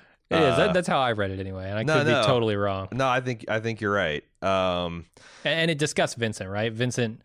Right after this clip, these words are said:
Speaker 2: Yeah.
Speaker 1: looks at these titles, and he just shuts the fucking T V off.
Speaker 2: Yeah, yeah.
Speaker 1: 'Cause
Speaker 2: Uh,
Speaker 1: that's, that's his fucking home. He lived through that.
Speaker 2: And he goes downstairs, and instead of finding a nice bar where you can get, a regular can get an honest pour, he sees this, like,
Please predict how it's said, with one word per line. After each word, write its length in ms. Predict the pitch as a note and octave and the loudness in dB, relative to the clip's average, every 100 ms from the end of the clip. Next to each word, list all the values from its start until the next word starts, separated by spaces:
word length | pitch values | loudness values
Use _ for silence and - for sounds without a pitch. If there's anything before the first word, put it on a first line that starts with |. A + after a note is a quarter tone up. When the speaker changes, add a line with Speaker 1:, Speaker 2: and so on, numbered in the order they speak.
| - | -6
Speaker 2:
Yeah. 420 | A3+ F4+ A#3+ D3 | -2 0 0 2
Speaker 1:
looks 180 | D3 D3 | 2 2
at 60 | C#3+ | 0
these 160 | B2 | -2
titles, 400 | D3 B2+ B2 A#2 | 0 0 2 2
and 60 | A#2+ | 0
he 60 | |
just 120 | A2+ - | -2 -2
shuts 240 | B2 - | -2 -4
the 80 | G2+ | -6
fucking 280 | G#2 F#2+ F#2+ | -4 -6 -6
T 140 | G2 | -8
V 140 | F2+ E2+ | -8 -6
off. 100 | F#3 | -2
Speaker 2:
Yeah, 280 | C3 D2 - _ _ | 0 -2 -6 _ _
yeah. 280 | C3 E2 D2 - _ _ - | -2 -2 -2 -10 _ _ -4
Speaker 1:
'Cause 100 | C3+ | 0
Speaker 2:
Uh, 60 | |
Speaker 1:
that's, 160 | D#3 - | -2 -2
that's 240 | D#3+ D#3 | -6 -6
his 220 | E3+ D#3+ - | -8 -10 -10
fucking 300 | - F#3+ F3+ | -6 -2 0
home. 260 | G#3+ G#2+ | 0 0
He 100 | A2 | -2
lived 260 | C#3+ F3 D3+ | 0 -2 -2
through 180 | G2+ F#2 | -8 -8
that. 240 | F2+ G#2 - | -10 -14 -6
Speaker 2:
And 120 | C#3+ | -2
he 60 | B2+ | 0
goes 300 | B2 A#2+ A2+ | 2 2 2
downstairs, 840 | A2+ G#2+ G#2 - E3+ E3 D#3 C#3+ | 0 0 -2 0 2 4 2 0
and 100 | B2+ | -2
instead 220 | G2 B2+ A2+ | -2 0 0
of 80 | G#2 | 2
finding 260 | A2+ G#2+ | 0 0
a 40 | G2+ | 0
nice 280 | G#2 G#2 | 0 0
bar 420 | - A#2+ A#2 A#2 A2+ | -2 0 2 4 2
where 120 | G2+ | 0
you 120 | F#2+ | -2
can 140 | G2+ | -4
get, 140 | F#2 F#2 | -2 0
a 20 | |
regular 420 | F#2+ G#2 G2+ G#2 | 2 0 0 -4
can 140 | G2 G2 | -4 -4
get 140 | G#2 | -2
an 100 | F2+ | -2
honest 360 | F#2 G2 F2+ - | -2 -2 -4 -6
pour, 420 | D3 C#3+ C3 B2+ | -2 2 2 2
he 100 | A2 | -2
sees 380 | - G#2+ F#2+ F#2+ | -6 -6 -4 -2
this, 280 | F2+ - | -4 -4
like, 380 | F#2 F2 D#2+ D#2 | -2 0 -2 -4